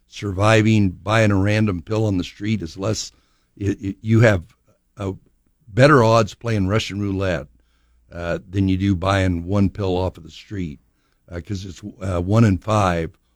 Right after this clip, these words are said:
are lethal, have a lethal dose in 'em. The next thing we're doing is treatment, early treatment, and then long-term treatment. So we've got a significant plan. I took some of the, a small amount of money, or a,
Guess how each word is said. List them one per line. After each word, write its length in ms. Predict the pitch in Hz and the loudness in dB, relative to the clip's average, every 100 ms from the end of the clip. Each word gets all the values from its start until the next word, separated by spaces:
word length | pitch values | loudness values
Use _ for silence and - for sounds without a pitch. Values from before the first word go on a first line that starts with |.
| _ 101 | _ -10
are 100 | 95 | -2
lethal, 560 | 107 104 90 80 78 92 | 0 0 -2 -10 -10 -6
have 140 | 92 | -6
a 40 | |
lethal 360 | 90 98 - 90 | -4 -6 -6 -8
dose 360 | 90 92 90 90 | -4 -4 -4 -8
in 160 | 78 | -12
'em. 120 | 80 - _ _ _ _ | -12 -16 _ _ _ _
The 100 | 98 | 0
next 280 | 110 120 - | 2 2 2
thing 200 | 123 110 | 0 0
we're 100 | 104 | 0
doing 280 | 104 107 95 | 2 2 0
is 120 | - | -4
treatment, 480 | - 123 113 117 - | -4 -2 0 -2 -2
early 260 | 113 120 | -2 -2
treatment, 540 | 107 - 120 117 127 131 _ _ - | -4 -6 -2 2 2 0 _ _ -8
and 140 | 101 | -2
then 140 | 107 | 0
long-term 500 | 101 107 101 - 107 95 | 2 2 2 -2 -4 -4
treatment. 380 | 95 85 85 | -8 -12 -12
So 140 | - 98 | -10 -2
we've 200 | 113 131 | 2 2
got 180 | 127 98 | 2 0
a 160 | 82 - _ _ _ | -2 -6 _ _ _
significant 680 | - 113 113 127 117 101 - | -10 -2 2 2 0 -4 -2
plan. 420 | 110 113 98 90 _ _ | 2 4 4 0 _ _
I 140 | 117 139 | 2 2
took 260 | 147 135 | 2 0
some 240 | - 123 117 | -2 0 0
of 60 | 95 | 0
the, 220 | 95 90 - _ _ - _ | -4 -8 -14 _ _ -20 _
a 60 | 101 | -14
small 380 | - 120 127 123 | -4 2 4 4
amount 240 | 113 110 | 4 2
of 60 | 101 | 0
money, 400 | 107 107 98 - _ _ _ - | 0 2 0 -4 _ _ _ -14
or 220 | 92 87 - | -12 -12 -8
a, 180 | 90 | -8